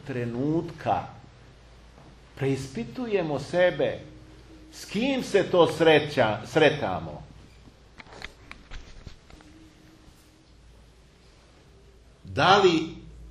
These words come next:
kroz sretanje čoveka sa čovekom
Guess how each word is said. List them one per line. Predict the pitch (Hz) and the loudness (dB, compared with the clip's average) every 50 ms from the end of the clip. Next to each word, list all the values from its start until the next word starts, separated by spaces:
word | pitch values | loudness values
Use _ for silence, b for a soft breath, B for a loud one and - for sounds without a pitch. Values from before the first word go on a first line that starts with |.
| - - - - - - - | -20 -20 -20 -20 -20 -20 -6
kroz | - 151 151 151 147 - - - | 0 2 2 2 2 -2 -6 -2
sretanje | 170 190 208 202 202 - 202 190 185 180 180 175 170 165 - - - - - - - - - - - - - - _ _ | 2 2 2 2 2 0 0 0 2 2 4 2 2 2 0 -6 -12 -18 -20 -20 -20 -20 -20 -20 -20 -20 -20 -20 _ _
čoveka | - - 185 196 202 185 185 170 165 - 170 156 | -2 2 4 4 6 6 4 4 4 2 -4 -4
sa | - - 165 156 - - | -2 -2 -4 -4 -4 -2
čovekom | - 196 202 185 160 135 113 - - 110 104 95 | 0 2 2 4 2 2 0 -2 -6 -8 -10 -10